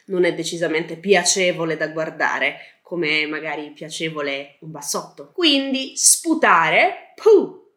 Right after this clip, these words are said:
Il rospo, questo animaletto brutto qui. Che cosa significa sputare il ro-? Fisicamente, letteralmente, significa appunto che una persona ha in bocca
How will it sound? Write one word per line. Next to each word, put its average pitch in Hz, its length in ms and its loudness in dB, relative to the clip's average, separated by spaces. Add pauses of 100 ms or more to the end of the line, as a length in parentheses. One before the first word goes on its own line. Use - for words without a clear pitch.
(100)
Il 202 280 -2
rospo, - 880 -2
questo - 380 -4
animaletto 185 640 0
brutto 156 680 -8
qui. 170 440 -4
Che 466 220 -2
cosa 175 300 4
significa 180 760 -2
sputare 160 760 0
il 139 60 -10
ro-? - 340 -6
Fisicamente, 180 1120 0
letteralmente, 170 960 0
significa 160 520 -8
appunto 175 520 2
che 190 440 0
una 156 200 -16
persona 165 880 0
ha 190 220 2
in 180 220 -2
bocca 180 640 0